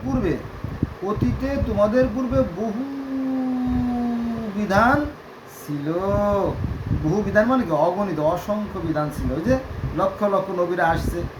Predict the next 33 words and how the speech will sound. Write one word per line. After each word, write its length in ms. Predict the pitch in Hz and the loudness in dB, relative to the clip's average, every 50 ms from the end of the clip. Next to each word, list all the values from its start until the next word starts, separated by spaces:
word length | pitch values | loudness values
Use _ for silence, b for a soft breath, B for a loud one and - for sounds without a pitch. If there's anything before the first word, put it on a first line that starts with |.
| - - - - | -14 -14 -10 -6
তাদের 220 | - 151 151 180 180 | -4 0 0 2 0
উম্মতদেরকে 580 | 180 180 180 175 160 156 175 165 151 170 170 | 0 0 0 0 0 0 0 -2 0 0 0
লক্ষ 420 | 160 151 156 190 196 190 - - 185 | 0 2 0 0 0 -2 -6 -6 -4
লক্ষ 340 | 180 170 170 - - - 165 160 131 | 0 0 0 -2 -2 -4 -2 0 2
ভাষায়, 440 | 143 165 170 - 170 165 170 170 - - - - - | 2 2 2 2 2 2 2 2 0 -2 -2 -4 -2
তাই 80 | - 135 | 0 2
না, 240 | 220 262 247 175 - - - - - - - - | 2 4 4 4 2 0 -4 -10 -12 -12 -10 -6
হিদায়াত 300 | 156 160 160 170 170 160 | -4 0 0 2 0 2
দান 200 | 151 160 160 160 - | 2 2 2 2 2
করছে। 240 | 165 156 151 - - - - - - - - - - - - - - - - - - - - - - - - - - | 0 -2 -4 -6 -8 -8 -8 -8 -10 -10 -12 -12 -12 -12 -12 -14 -14 -14 -14 -14 -14 -16 -16 -18 -18 -16 -16 -12 -4
কার 160 | - 170 190 190 | 2 2 2 4
কথা? 240 | 196 196 196 196 196 196 - - - - - - - - - - | 4 2 2 2 0 0 -4 -6 -6 -4 -2 -2 -2 -2 0 4
কোরআনের 320 | 190 202 202 190 160 160 | 6 6 6 6 2 -2
কথা। 80 | 151 175 | -2 -2
এটা 200 | 180 196 202 196 | 0 0 -2 -2
যদি 240 | 196 208 214 202 | -2 -2 -2 0
না 160 | 180 180 190 214 | 2 2 2 4
মানেন, 320 | 240 240 240 214 185 170 160 - | 4 4 2 2 0 0 0 0
তাহলে 160 | 202 196 185 | 0 0 0
আপনি 440 | 185 190 - - - - - - - 190 | 0 0 0 0 0 0 0 0 -2 -6
তো 60 | 214 | -6
মুসলমানই 500 | 190 196 196 - 240 233 226 196 160 131 | -6 -6 -4 -4 -4 -2 -2 -2 0 -2
না। 80 | 117 104 - - - - - - - - - - - - - - - - - - - - - - - - - - - - - - - 139 | -2 -4 -6 -8 -10 -10 -14 -10 -6 -4 -4 -2 -2 -4 -8 -8 -10 -10 -10 -10 -12 -14 -14 -8 -4 -2 -2 -2 -2 -4 0 2 4 4
তার 100 | 156 165 | 4 4
মানে 200 | 175 196 240 240 | 4 2 2 4
কি? 240 | 262 254 185 156 | 4 4 4 2
আরও 220 | 151 135 147 156 180 | 2 0 0 2 2
অসংখ্য, 600 | 196 185 165 - - 170 175 190 185 156 - 208 | 2 2 2 0 -2 -4 -4 -6 -6 -8 -4 -4
অসংখ্য 540 | 214 220 196 165 - 170 175 160 180 175 156 | -2 -2 -2 -4 -4 -6 -6 -8 -6 -2 0
জাতির 280 | 151 147 147 180 180 165 | 0 0 0 -2 -4 -4
জন্য 200 | 185 190 196 208 | -4 -4 -2 -2
অসংখ্য 440 | 185 165 156 160 160 160 160 160 | 0 0 -2 -2 -2 0 2 2
নবী 140 | 160 190 220 | 2 2 0